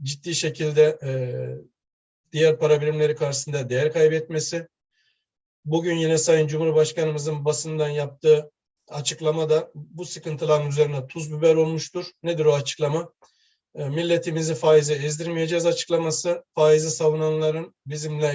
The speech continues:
yol yürüyemeyeceği açıklaması ki, e, tabii ki faizi, milletimizi faize ezdirmememiz gerekiyor. Bu konuda Cumhurbaşkanımıza hak veriyoruz.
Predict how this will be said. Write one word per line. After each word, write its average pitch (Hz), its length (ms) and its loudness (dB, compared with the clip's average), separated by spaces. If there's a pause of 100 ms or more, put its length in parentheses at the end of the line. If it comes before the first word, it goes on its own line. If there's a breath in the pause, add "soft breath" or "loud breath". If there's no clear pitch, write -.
yol 147 220 2
yürüyemeyeceği 165 800 -4
açıklaması 160 640 -4
ki, 170 220 -6 (800)
e, 135 300 -8 (920)
tabii 190 260 0
ki 165 120 -4
faizi, 160 840 2 (160)
milletimizi 156 640 -4
faize 151 340 2
ezdirmememiz 147 800 -4
gerekiyor. 131 600 0
Bu 147 100 -10
konuda 156 260 -4
Cumhurbaşkanımıza 151 720 -2
hak - 160 -8
veriyoruz. 156 400 -6